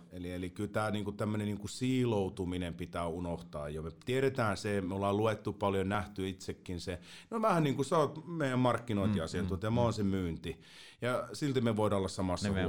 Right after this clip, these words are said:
Speaker 1: huoneessa.
Speaker 2: nimenomaan.
Speaker 1: Ja tota niin, ja me niinku ei, et, et sit tavallaan nää lean managementit ja, ja miten sinä näytät asiakkuutesi asiakkaan puolelta, niin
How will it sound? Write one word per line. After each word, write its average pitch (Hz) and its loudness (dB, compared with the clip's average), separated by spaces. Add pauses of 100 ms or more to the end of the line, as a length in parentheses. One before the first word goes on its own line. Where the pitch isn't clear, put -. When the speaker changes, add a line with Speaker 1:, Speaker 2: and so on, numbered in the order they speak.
Speaker 1:
huoneessa. 73 -6
Speaker 2:
nimenomaan. 87 -4 (140)
Speaker 1:
Ja 95 -2
tota 101 0
niin, 101 2 (140)
ja 104 -4
me 107 0 (420)
niinku 113 -4
ei, 92 -2 (340)
et, 107 -12 (1300)
et - -20
sit - -12
tavallaan 120 2
nää 101 2
lean 110 -2
managementit 95 -4
ja, 90 -2
ja 87 -4
miten 101 -2
sinä 87 -4
näytät 92 -2
asiakkuutesi 85 -4
asiakkaan 87 -6
puolelta, 80 -8
niin 80 -8